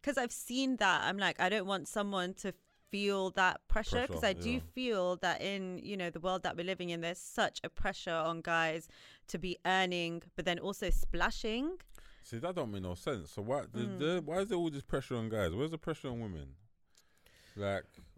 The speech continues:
Speaker 1: We have other
Speaker 2: eh,
Speaker 1: pressures.
Speaker 2: no, but I'm saying if there's a, if
Speaker 1: <laughs>
Speaker 2: you're,
Speaker 1: Yeah.
Speaker 2: if you're talking about anniversary, that's, that's
Speaker 1: Mm.
Speaker 2: like, I'm, I'm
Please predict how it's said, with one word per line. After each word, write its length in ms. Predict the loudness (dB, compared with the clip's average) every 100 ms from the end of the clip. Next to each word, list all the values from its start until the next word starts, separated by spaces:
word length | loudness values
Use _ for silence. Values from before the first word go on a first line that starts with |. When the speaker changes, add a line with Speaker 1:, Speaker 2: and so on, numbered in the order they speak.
| _
Speaker 1:
We 100 | -4
have 180 | -2 0
other 180 | 0 4
Speaker 2:
eh, 40 |
Speaker 1:
pressures. 220 | 4 4 6
Speaker 2:
no, 140 | 8
but 100 | 8
I'm 120 | 4
saying 240 | 10 10 10
if 100 | 10
there's 200 | 10 10
a, 180 | 6
if 100 | 4 6
Speaker 1:
<laughs> 0 |
Speaker 2:
you're, 260 | 8 8
Speaker 1:
Yeah. 60 | 8
Speaker 2:
if 60 | 2
you're 100 | 4
talking 180 | 4
about 180 | 6 6
anniversary, 520 | 6 4 6 4 4 -2
that's, 200 | -2 -4
that's 340 | -4 0 0
Speaker 1:
Mm. 40 | 2
Speaker 2:
like, 300 | 2 2 -6 _ -20 -20 -2
I'm, 160 | 0
I'm 100 | 0